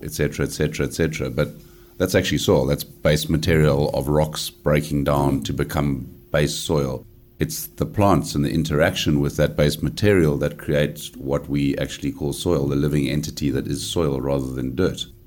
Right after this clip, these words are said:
And what gives me great hope for the future is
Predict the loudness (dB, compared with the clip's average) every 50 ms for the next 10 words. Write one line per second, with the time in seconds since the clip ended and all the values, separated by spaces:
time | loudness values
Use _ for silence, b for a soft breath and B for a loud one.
0 | -20 -20 _ _ 2 4 6 6 4 4 2 0 0 2 2 2 2 2 0 2
1 | 2 4 4 6 6 6 6 6 4 4 4 4 2 2 2 2 2 0 -4 -6
2 | -4 0 0 2 2 0 0 -2 -4 -2 2 2 2 2 2 0 -2 -2 -2 -6
3 | -4 0 0 0 0 -2 -6 -10 -12